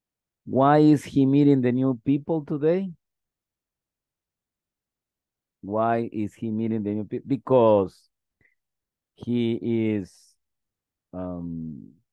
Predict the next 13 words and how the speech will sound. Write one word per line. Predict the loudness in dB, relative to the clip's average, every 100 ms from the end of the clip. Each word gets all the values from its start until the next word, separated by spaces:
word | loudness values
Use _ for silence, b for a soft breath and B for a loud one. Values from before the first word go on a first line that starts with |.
| _
working | -4 0 0 0 -4 -4 -4 -8
with | -6 -6
new, | -4 -2 0 -2 -4 -8 -12
with | -6
a | -4
new | -4 -6
company, | -4 -4 -4 -8 -8 -16 _
maybe. | -12 -10 -10 -14 _ _ _ _ _ _ _ _ _ _ _ -4
When | 2 4
is | 6 4
the | 4 4
new | 4 4 4 2
office | 0 0 0 0 0 -12 -20